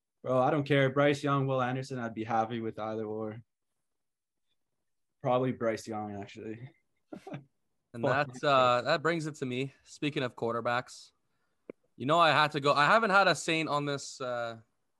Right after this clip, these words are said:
Speaker 2: Saints wish on this wish list, but, uh, I think the number one thing I'd like to see in the N F L would be the Saints finding their next franchise quarterback.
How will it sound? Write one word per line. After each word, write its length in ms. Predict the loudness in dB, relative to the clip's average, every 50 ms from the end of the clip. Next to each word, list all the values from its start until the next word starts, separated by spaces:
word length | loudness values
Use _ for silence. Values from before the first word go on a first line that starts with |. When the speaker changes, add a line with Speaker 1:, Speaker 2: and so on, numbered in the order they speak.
| _ _ _ _
Speaker 2:
Saints 520 | -20 -14 -10 -8 -8 -8 -8 -10 -16 -18 _
wish 380 | -6 -4 -2 -2 -4 -6 -10 -10
on 140 | -10 -8 -8
this 240 | -10 -10 -12 -16 -18 -20 _ -8
wish 260 | -6 -6 -6 -6 -8
list, 340 | -8 -8 -8 -8 -12 -18 _ _ _ _ _ _ _ _ _ _ _ _ 0
but, 320 | 0 0 0 -2 -2 0
uh, 320 | 2 4 4 4 2 0 -2 -6 _ _ _ _ _ _ _ _ _ _ _ _ _ -20 _ _ _ _ _ _ _ _ _ _ _ _ _ _ _ -2
I 80 | -2 -2
think 440 | 2 2 2 2 2 -2 -10 -20 _ _ _ _ _ _ _ _ _ _ -20 -20 _ _ _ _ -6
the 80 | -2
number 220 | 0 0 2 2 4
one 220 | 4 4 2 2
thing 240 | 0 -4 -4 0 0
I'd 100 | 0 2
like 180 | 2 0 -2 -2
to 60 | -6 -12
see 220 | -10 -8 -6 -6
in 80 | -4 -4
the 100 | -4 -4
N 100 | -4 -6
F 160 | -8 -6 -6
L 160 | -4 -4 -4
would 100 | -4 -6
be 80 | -8 -8
the 100 | -10 -10
Saints 360 | -10 -8 -8 -6 -8 -8 -10
finding 340 | -10 -10 -8 -8 -10 -10 -10
their 120 | -10 -10
next 240 | -10 -12 -12 -14 -16
franchise 440 | -18 -18 -18 -18 -18 -18 -18 -18 -18
quarterback. 560 | -18 -18 -18 -18 -18 -18 -18 -18 -18 _